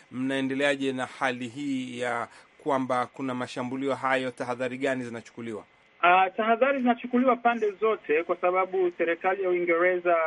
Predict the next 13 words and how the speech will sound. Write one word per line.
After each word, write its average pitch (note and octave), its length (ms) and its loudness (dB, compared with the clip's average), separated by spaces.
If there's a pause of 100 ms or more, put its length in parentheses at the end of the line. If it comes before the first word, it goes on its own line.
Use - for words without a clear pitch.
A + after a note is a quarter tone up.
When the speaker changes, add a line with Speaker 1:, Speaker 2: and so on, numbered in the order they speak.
(240)
Speaker 2:
imejizatiti D3+ 1000 -6
na C#3+ 220 -4
ipo E3 260 2
makini D3 560 -2
zaidi D#3 380 0
kuhakikisha C#3+ 540 -2
kwamba C#3+ 300 2
usalama D3+ 640 2
na C#3+ 160 0
amani D3 460 2 (340)
wa C3 200 6
raia C3+ 340 4
wake C#3+ 680 4